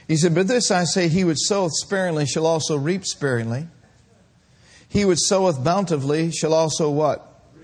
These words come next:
Verse seven, "Every man according as he purposes in his heart, so let him give, not grudgingly, nor of necessity, for God loves"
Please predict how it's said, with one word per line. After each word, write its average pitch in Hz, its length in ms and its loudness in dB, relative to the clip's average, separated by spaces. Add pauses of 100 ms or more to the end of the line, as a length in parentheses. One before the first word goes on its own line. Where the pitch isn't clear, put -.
(1400)
Verse 156 260 2
seven, 139 380 -2 (440)
"Every 185 340 4
man 165 600 0 (400)
according 202 840 2
as 151 240 0
he 139 120 2
purposes 196 720 -2
in 165 200 0
his 170 200 0
heart, 165 400 0 (640)
so 214 340 2
let 220 220 2
him 202 180 0
give, 170 600 0 (400)
not 175 400 2
grudgingly, 160 800 2 (420)
nor 190 300 6
of 175 100 2
necessity, 165 880 0 (280)
for 170 220 2
God 190 480 4
loves" 175 680 2